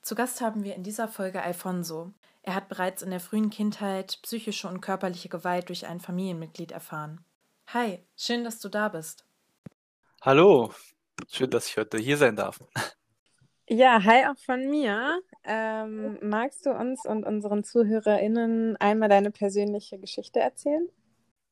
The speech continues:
Speaker 2: Also, ich bin mit sehr jungen Jahren nach Deutschland gekommen.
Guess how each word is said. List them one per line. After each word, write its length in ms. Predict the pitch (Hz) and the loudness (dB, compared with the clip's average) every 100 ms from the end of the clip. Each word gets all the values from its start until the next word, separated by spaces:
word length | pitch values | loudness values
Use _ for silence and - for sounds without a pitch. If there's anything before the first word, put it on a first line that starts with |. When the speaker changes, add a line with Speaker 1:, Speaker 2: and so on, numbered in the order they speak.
| - | -8
Speaker 2:
Also, 520 | - 127 123 110 107 107 - - - _ - - - - - _ _ _ | 2 4 4 2 -6 -10 -16 -20 -20 _ -20 -20 -20 -20 -20 _ _ _
ich 200 | - - | -16 -8
bin 160 | 104 110 | -8 -4
mit 380 | 110 107 107 | -4 -4 -6
sehr 300 | - 117 117 | -4 4 6
jungen 240 | 127 127 120 | 6 2 0
Jahren 300 | 110 107 113 | 4 4 4
nach 160 | 110 | -2
Deutschland 560 | - 107 104 - 139 151 | 2 2 2 2 2 2
gekommen. 520 | 156 - 180 202 247 | -2 2 2 2 -6